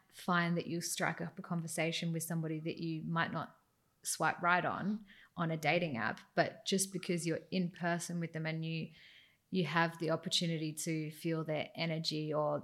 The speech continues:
you can be attracted to aspects of their character or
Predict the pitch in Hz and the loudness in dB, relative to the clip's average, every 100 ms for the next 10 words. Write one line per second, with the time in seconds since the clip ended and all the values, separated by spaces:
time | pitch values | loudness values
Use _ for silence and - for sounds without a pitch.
0 | 151 185 165 165 160 156 - 151 156 170 | -4 -4 -2 -2 0 -2 0 0 -2 -8
1 | - 160 156 151 - 147 - 165 - 160 | -4 -4 -4 -2 0 0 -2 -6 -6 -6
2 | 139 - 156 147 147 160 143 - 156 147 | -8 -4 -2 -2 -2 -4 -2 -4 -4 -4
3 | 135 107 | -2 -4